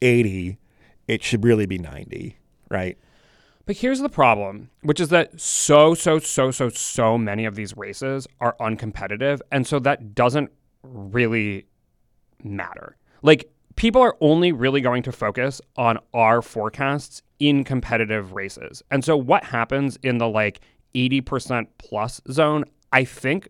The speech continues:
Speaker 2: for actual everyday people's lives, not just, like, a statistical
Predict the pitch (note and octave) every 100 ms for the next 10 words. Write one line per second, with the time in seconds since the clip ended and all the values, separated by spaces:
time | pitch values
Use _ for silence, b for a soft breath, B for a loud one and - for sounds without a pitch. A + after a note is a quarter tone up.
0 | _ _ C3+ - B2+ A#2+ - B2+ A#2 -
1 | _ _ _ B2 B2 B2+ B2+ C3+ A#2 A2
2 | G2+ G2 A#2+ A#2+ A2+ A2 A2 A2+ G#2+ -
3 | A#2 - G#2 - A2+ G#2 G2 F#2